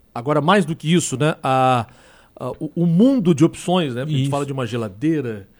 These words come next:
Speaker 1: já vai pra alguma coisa do campo, já entra já com pneu. Quer dizer, é um universo de opções que
Speaker 2: Isso,
Speaker 1: tem, né?
Speaker 2: é um, é, as lojas agropecuárias hoje da Copérgia, elas são muito bem abastecidas. A gente
Speaker 1: Uhum.
Speaker 2: tem um mix de produtos muito variado e isso acaba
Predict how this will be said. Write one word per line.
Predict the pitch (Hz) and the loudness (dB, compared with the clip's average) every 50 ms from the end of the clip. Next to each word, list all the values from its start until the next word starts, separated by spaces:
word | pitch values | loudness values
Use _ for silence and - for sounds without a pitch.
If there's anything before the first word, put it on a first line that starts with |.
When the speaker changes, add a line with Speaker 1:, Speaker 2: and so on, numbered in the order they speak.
| _ _ _ - | _ _ _ -20
Speaker 1:
já | 98 95 113 | -20 -18 -16
vai | 104 98 120 123 117 | -14 -12 -12 -12 -10
pra | - 123 | -10 -10
alguma | 117 107 120 120 110 | -12 -10 -10 -12 -14
coisa | - - 123 113 101 | -12 -10 -12 -12 -12
do | 95 101 | -14 -16
campo, | - - 165 180 175 151 123 - - 120 | -12 -8 -4 -4 -4 -4 -4 -8 -10 -10
já | 107 98 113 113 113 110 107 104 104 101 - - 110 113 - - 120 - - - | -8 -8 -6 -6 -6 -6 -6 -6 -8 -10 -12 -12 -14 -14 -14 -14 -16 -14 -6 -4
entra | 147 151 117 151 | -2 -2 -2 -2
já | 120 143 131 | -2 -2 -2
com | - 151 135 | -4 -4 -6
pneu. | - 156 143 151 185 202 190 180 151 139 113 - - - - - - 131 - | -2 0 4 6 8 10 10 8 8 4 2 -2 -6 -18 -20 -20 -20 -18 -12
Quer | 127 | -10
dizer, | 127 131 151 143 | -8 -4 -4 -4
é | 131 139 | -2 -2
um | 156 170 | -2 0
universo | 180 185 147 120 143 170 220 247 220 - 165 | 0 -2 0 2 2 4 4 4 2 0 -4
de | 151 | -4
opções | 151 151 151 - 165 165 156 147 | -4 -4 -4 -4 -2 -2 -2 -2
que | - - | -2 -2
Speaker 2:
Isso, | 135 143 131 135 127 | 0 0 0 0 0
Speaker 1:
tem, | - | 0
né? | - 139 143 | 0 2 2
Speaker 2:
é | 147 | 2
um, | 151 160 160 139 | 2 0 0 0
é, | 151 156 147 147 147 151 | 0 2 2 2 2 2
as | 147 127 | 0 0
lojas | 139 180 214 226 220 | 0 0 0 0 0
agropecuárias | 214 202 208 190 156 - 180 185 180 147 147 | -2 -2 -2 -4 -2 0 2 2 2 2 2
hoje | 170 165 151 | 0 0 0
da | 170 165 | -2 -4
Copérgia, | - 151 120 - 135 147 160 147 127 127 | -4 -4 -4 0 0 2 2 2 2 0
elas | 120 127 120 - | -2 -2 -4 -6
são | - - 143 143 147 147 147 139 - - - - - - - - _ - | -6 -8 -6 -4 -4 -4 -4 -6 -8 -10 -16 -20 -20 -20 -20 -18 _ -4
muito | 143 165 170 165 170 | -2 -2 0 0 0
bem | 180 180 | 0 2
abastecidas. | 175 170 156 - 175 151 - 180 180 143 127 110 | 2 0 0 -2 -4 -4 -2 0 0 2 2 0
A | 95 104 | -2 -2
gente | 117 123 120 | -4 -4 -4
Speaker 1:
Uhum. | 117 | -2
Speaker 2:
tem | 135 160 175 | -2 0 0
um | 165 147 | 2 2
mix | 143 156 180 165 - | 2 0 0 -2 -2
de | 151 131 120 - | -6 -8 -8 -6
produtos | - 139 131 135 160 165 - - | -4 -4 -4 -2 -4 -4 -4 -4
muito | 143 135 143 151 160 - 143 | -4 -2 -2 -2 -4 -4 -2
variado | 143 147 139 131 127 131 147 160 170 151 143 139 135 127 123 | -2 0 0 0 0 0 0 0 0 0 -2 -4 -4 -4 -4
e | 123 131 | -4 -4
isso | 151 135 - - | -4 -6 -4 -4
acaba | 156 131 - - 139 135 147 156 160 156 147 | -6 -4 -2 -2 -2 0 0 0 -2 -2 -4